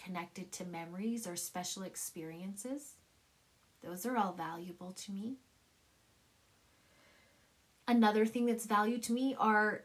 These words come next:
characteristics or core traits that I have or that others have, like honesty, integrity,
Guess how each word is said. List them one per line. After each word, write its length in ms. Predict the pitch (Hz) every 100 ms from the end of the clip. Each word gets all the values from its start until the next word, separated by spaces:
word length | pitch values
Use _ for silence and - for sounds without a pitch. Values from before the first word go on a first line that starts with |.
| -
characteristics 1120 | - 240 240 240 220 202 220 - 294 302 -
or 220 | 190 185 -
core 260 | - 233
traits 840 | 226 - - 269 214 - - - - _ -
that 220 | 214 - 185
I 200 | 185 190
have 420 | 196 202 233 220
or 100 | 185
that 200 | 185 -
others 440 | 180 190 196 196 -
have, 300 | 180 220 240 -
like 320 | 185 160 - - _ -
honesty, 760 | 180 185 196 - 220 226 269 285 _ _ _ _ _ _
integrity, 920 | 202 190 - - 180 196 220 226 277